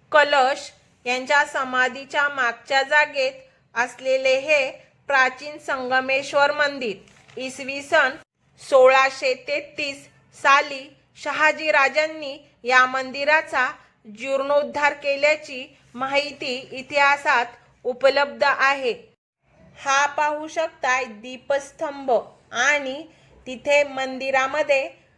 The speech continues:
शंकरांची पिंड आहे आणि हे खूप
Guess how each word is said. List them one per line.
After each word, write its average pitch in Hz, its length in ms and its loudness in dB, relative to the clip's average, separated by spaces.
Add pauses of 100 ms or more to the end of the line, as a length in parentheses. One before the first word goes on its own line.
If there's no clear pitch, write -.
(140)
शंकरांची 277 840 -4 (420)
पिंड 254 300 0
आहे 269 540 0 (500)
आणि 269 520 -2 (340)
हे 277 160 -6 (160)
खूप 294 360 -2